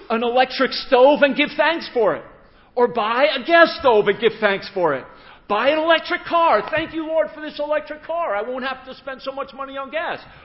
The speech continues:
Buy a gas car if you want. "Thank you, Lord, for this gas car." Give thanks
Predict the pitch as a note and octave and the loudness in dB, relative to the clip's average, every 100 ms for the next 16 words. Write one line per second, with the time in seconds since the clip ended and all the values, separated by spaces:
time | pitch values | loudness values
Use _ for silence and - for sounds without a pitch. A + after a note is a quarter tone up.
0 | _ - F#3+ C#4 - F4+ F4+ F4+ - B3+ | _ -10 -6 -6 2 6 6 6 0 2
1 | A3 G3+ G#3 F#3+ E3 B2+ - - A#3+ C4+ | 2 -2 -8 -6 -6 -8 -14 -8 -6 -6
2 | D#4+ D#4+ D#4 D#4 D#4 D#4+ D#4+ D4+ - C4+ | -2 -2 -2 -6 -8 -6 -4 -4 -4 -2
3 | G3 D#3+ - - _ _ _ _ _ _ | 0 -2 -8 -16 _ _ _ _ _ _
4 | _ _ _ _ _ - - _ _ _ | _ _ _ _ _ -20 -20 _ _ _
5 | _ _ _ _ _ _ _ _ _ B3 | _ _ _ _ _ _ _ _ _ -4
6 | A3+ D4+ C#4+ D#4 | -4 -2 -2 -2